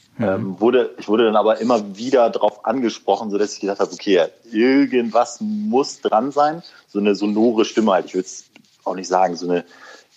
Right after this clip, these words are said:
Speaker 2: mega Stimme. Also ich, da können wir vielleicht nochmal später drüber sprechen. So. Also ich, ich bin davon überzeugt, so nur mit der Stimme allein wirst du jetzt nix, weder im Podcast noch im Radiobusiness. Sondern muss sie halt auch, äh, sie muss halt auch zu deiner Persönlichkeit passen.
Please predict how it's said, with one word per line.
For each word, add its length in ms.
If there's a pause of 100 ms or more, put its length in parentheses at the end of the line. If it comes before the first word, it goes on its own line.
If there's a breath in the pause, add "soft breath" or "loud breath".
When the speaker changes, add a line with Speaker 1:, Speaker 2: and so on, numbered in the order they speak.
(640)
Speaker 2:
mega 480 (320)
Stimme. 420
Also 180
ich, 200 (920)
da 120
können 200
wir 120
vielleicht 220
nochmal 160
später 300
drüber 200
sprechen. 300
So. 180
Also 180
ich, 200
ich 180
bin 120
davon 220
überzeugt, 440 (180)
so 360 (180)
nur 220
mit 160
der 80
Stimme 340
allein 540 (260 loud breath)
wirst 220
du 60
jetzt 180
nix, 300
weder 260
im 220
Podcast 500
noch 120
im 100
Radiobusiness. 720 (280 loud breath)
Sondern 240
muss 200
sie 100
halt 260
auch, 400
äh, 100
sie 100
muss 160
halt 120
auch 120
zu 100
deiner 200
Persönlichkeit 560
passen. 340